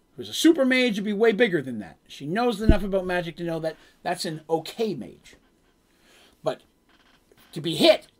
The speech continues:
that thing, person, it, whatever it is, has to be able to see her, which means she's gonna be able to see where they come from. And she literally cares, "I'm gonna let myself get hit so I can see the source." Well, across the way,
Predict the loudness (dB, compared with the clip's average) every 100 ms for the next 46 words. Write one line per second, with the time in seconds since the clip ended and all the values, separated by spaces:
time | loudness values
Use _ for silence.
0 | _ _ -2 0 0 -2 -8 -8 -2 -2
1 | -2 -8 -6 -6 -2 -2 -2 -4 -2 -2
2 | -2 -4 -6 -6 -8 -8 -6 -6 -6 -8
3 | -10 -16 _ _ _ _ -14 -12 -12 -12
4 | -10 -6 -4 -4 -6 -8 -8 -8 -10 -10
5 | -12 -14 -20 -20 _ -20 -16 -10 -6 -8
6 | -10 _ _ -12 -6 -4 -2 -4 -6 -2
7 | 0 2 2 2 2 2 0 0 -2 -2
8 | -2 -8 -8 -8 -8 -8 -10 -12 -14 -20
9 | -20 _ _ _ _ _ _ _ _ _
10 | _ _ -20 _ _ _ _ _ _ _
11 | 2 2 4 4 4 2 0 2 4 2
12 | -2